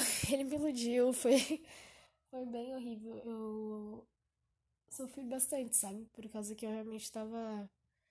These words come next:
é, com esperança. Então, daí, tipo, eu pensei, "Nossa, nunca mais vou ter esperança em ninguém, né? Vai tomar no cu." Tive, tive esperança de novo, sim,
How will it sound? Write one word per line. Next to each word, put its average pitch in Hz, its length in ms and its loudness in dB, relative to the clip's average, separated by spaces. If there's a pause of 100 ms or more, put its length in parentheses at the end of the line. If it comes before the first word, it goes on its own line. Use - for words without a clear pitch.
(1080)
é, 208 540 0
com 240 100 -4
esperança. 302 640 2 (1600)
Então, 226 380 -6
daí, 220 340 -6
tipo, - 200 -16
eu - 20 -6
pensei, 247 200 0
"Nossa, 226 280 2
nunca 226 200 -4
mais 254 160 -2
vou - 80 4
ter 254 80 -8
esperança 254 320 4
em - 60 -10
ninguém, 285 240 -2
né? 226 100 0
Vai 214 140 -4
tomar 254 200 -8
no 381 80 -8
cu." - 140 -10 (1700)
Tive, 196 420 10
tive 254 220 4
esperança 262 380 6
de 302 80 4
novo, 277 240 8
sim, 294 360 10